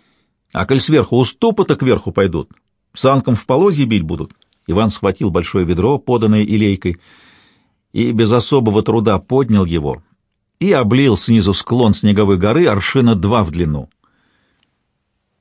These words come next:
"И дороден же ты, Иване!" — восхищённо заметил Васюк. "Отрок ещё, а сила-то в тебе вон какая!" Иван, довольный похвалой, схватил другое ведро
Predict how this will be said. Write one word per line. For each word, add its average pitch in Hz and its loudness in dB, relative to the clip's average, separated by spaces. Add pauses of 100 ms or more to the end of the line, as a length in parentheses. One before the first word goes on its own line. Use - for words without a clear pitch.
(120)
"И 98 0
дороден 110 0
же 104 0
ты, 98 0
Иване!" — 92 0
восхищённо 95 -2
заметил 98 0
Васюк. 92 -4
"Отрок 180 -2
ещё, - -8
а 90 -2
сила-то 196 -4
в 170 -14
тебе 190 0
вон 160 0
какая!" 92 -2 (500)
Иван, 104 2
довольный 98 2
похвалой, 98 0
схватил 98 -4
другое 127 0
ведро 131 0